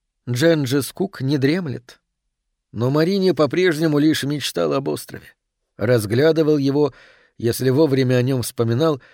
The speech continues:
или оказывался рядом с иллюминатором,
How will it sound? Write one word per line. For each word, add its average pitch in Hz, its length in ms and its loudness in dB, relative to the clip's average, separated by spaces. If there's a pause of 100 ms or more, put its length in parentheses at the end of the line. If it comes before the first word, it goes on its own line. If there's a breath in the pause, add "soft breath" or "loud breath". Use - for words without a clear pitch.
(220 soft breath)
или 107 160 -2
оказывался 123 640 0
рядом 123 280 0
с 120 120 -6
иллюминатором, 120 800 -2